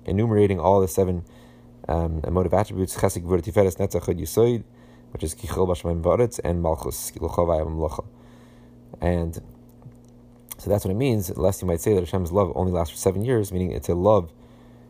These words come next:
a supernal love, a godly love, which comes from, that derives from Hashem's emotions. And like in the physical realm,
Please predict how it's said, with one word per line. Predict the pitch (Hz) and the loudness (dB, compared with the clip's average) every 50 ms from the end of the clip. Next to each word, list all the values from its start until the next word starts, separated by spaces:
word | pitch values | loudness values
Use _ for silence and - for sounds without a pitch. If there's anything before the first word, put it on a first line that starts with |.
| - - - | -20 -8 -4
a | - 82 82 - - | -2 -2 -2 -2 -6
supernal | - - - 82 - - 104 104 104 | -8 -8 -8 -4 -2 0 2 2 2
love, | 104 87 | 2 2
a | 87 | 0
godly | 85 80 95 98 98 87 90 | -2 2 2 2 2 2 0
love, | 85 90 101 98 87 80 - - | 2 2 4 4 2 0 -6 -6
which | - - - - | -6 -6 -6 -6
comes | - - - 110 98 92 90 - | -4 0 2 2 2 0 -4 -4
from, | - - 110 98 87 | 0 2 2 2 2
that | 82 80 | -2 -2
derives | - 82 92 101 98 85 - | 0 2 4 4 2 0 -2
from | - 95 92 | -2 -2 -2
Hashem's | 85 80 - 101 98 92 85 85 - - - - - - - - - | -2 -2 -2 -2 -2 -2 -4 -6 -10 -14 -20 -20 -20 -20 -16 -10 -2
emotions. | 82 92 113 113 - - - - - - - - - - - - - - - - - - - - - - - - - - - - - - - - - | 0 0 0 0 0 -4 -8 -10 -10 -10 -12 -14 -18 -20 -20 -20 -20 -20 -20 -20 -20 -20 -20 -20 -20 -20 -20 -20 -20 -20 -20 -20 -20 -20 -14 -4 -2
And | - 98 | 0 2
like | 107 117 117 - - | 4 4 2 2 -2
in | - - 104 104 107 107 | -4 -2 0 0 2 0
the | 101 101 | -2 0
physical | - 151 151 123 - - 90 76 - - - - - - - - - - - - - - | 0 -2 -2 -2 -2 -2 -2 -2 -4 -6 -10 -14 -18 -20 -20 -20 -20 -20 -20 -20 -8 -2
realm, | 90 90 78 78 87 101 120 120 - | 0 0 2 2 0 -2 -4 -6 -10